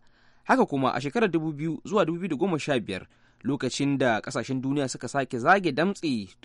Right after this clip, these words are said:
domin ƙoƙarin yaƙi da cutar, an samu raguwar kashi ishirin da tara cikin ɗari na kamuwa da cutar a duk faɗin duniya. Amma duk da haka, a cikin kowaɗanne mintuna biyu, yaro ɗaya yana mutuwa sakamakon kamuwa da zazzabin cizon sauro.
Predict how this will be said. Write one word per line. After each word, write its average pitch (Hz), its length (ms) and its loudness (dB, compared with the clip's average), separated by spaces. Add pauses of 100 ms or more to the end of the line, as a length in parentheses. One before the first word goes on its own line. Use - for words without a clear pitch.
(120)
domin 143 200 -2
ƙoƙarin 147 360 -2
yaƙi 170 220 0
da 131 60 -4
cutar, 185 340 0 (380)
an 277 160 8
samu 185 320 8
raguwar 156 420 4
kashi 160 360 -6
ishirin 175 260 -4
da 202 60 0
tara 160 180 -2
cikin 156 260 -6
ɗari 156 400 -4 (220)
na 160 120 -2
kamuwa 139 340 2
da 139 60 -2
cutar 180 460 -2
a 117 80 -6
duk 127 200 -6
faɗin 127 300 -2
duniya. 123 400 0 (560)
Amma 175 220 4
duk 349 140 0
da 214 100 0
haka, 180 240 2
a 135 60 0
cikin 202 320 -2
kowaɗanne 202 500 2
mintuna 175 420 0
biyu, 104 260 -8 (300)
yaro 131 340 0
ɗaya 135 280 4
yana 147 200 0
mutuwa 180 460 4
sakamakon 139 520 -4
kamuwa 127 320 0
da 120 60 -2
zazzabin 95 260 -8
cizon 175 280 -2
sauro. 87 340 -10